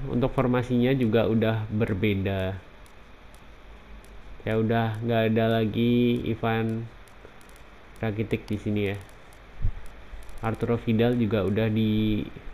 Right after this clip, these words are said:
Inter Milan ya. Ini udah nggak masuk juga di Barca. Oke.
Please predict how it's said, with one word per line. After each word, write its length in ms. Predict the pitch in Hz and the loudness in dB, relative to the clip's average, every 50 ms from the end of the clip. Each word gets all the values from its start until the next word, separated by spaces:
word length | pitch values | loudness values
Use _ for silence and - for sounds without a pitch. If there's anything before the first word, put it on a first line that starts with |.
| - - - - - - - - - - - - - | -12 -12 -14 -12 -14 -14 -14 -16 -18 -20 -18 -12 -6
Inter 320 | - 117 113 120 120 120 120 | -4 -4 -2 0 0 2 2
Milan 320 | 120 120 123 123 120 113 | 4 4 4 4 2 2
ya. 120 | 110 113 110 - - - | 0 0 -2 -6 -8 -6
Ini 80 | 110 113 | -4 -2
udah 480 | 110 117 107 101 107 110 101 - - - - - - - - - - - - - | 0 0 2 0 0 -2 -4 -8 -14 -18 -20 -20 -20 -20 -20 -20 -20 -20 -18 -10
nggak 280 | - 135 110 85 - 107 | -6 -4 -2 -2 -2 -2
masuk 320 | 107 107 101 - 113 95 - - - - - - - - 107 | -2 -2 -2 -4 -4 -6 -6 -10 -18 -18 -18 -16 -12 -8 -4
juga 240 | 113 110 98 113 113 | -2 0 0 0 0
di 560 | 113 107 110 107 104 107 107 104 101 - - | 2 2 2 2 4 2 2 2 0 0 0
Barca. 480 | - 104 101 101 101 - 117 98 - - - - - - - - - - - - - - - - - - - - - - - - - - - - - - - - - - - - - - - - - - - - - - - - - - - - - - - - - - - - - - - - - - - - - - - - - - - - - | 0 0 2 0 0 0 -2 -2 -2 -4 -14 -20 -20 -20 -20 -20 -20 -20 -20 -20 -20 -20 -20 -18 -18 -18 -20 -20 -20 -20 -20 -20 -18 -18 -18 -18 -20 -20 -20 -20 -20 -20 -20 -20 -20 -20 -20 -20 -20 -20 -20 -20 -20 -20 -20 -20 -20 -20 -20 -20 -20 -20 -20 -20 -20 -20 -20 -20 -20 -20 -20 -20 -20 -20 -20 -20 -20 -20 -20 -20 -20 -20 -16 -10 -8
Oke. 320 | 127 120 - 160 175 | -4 0 0 0 0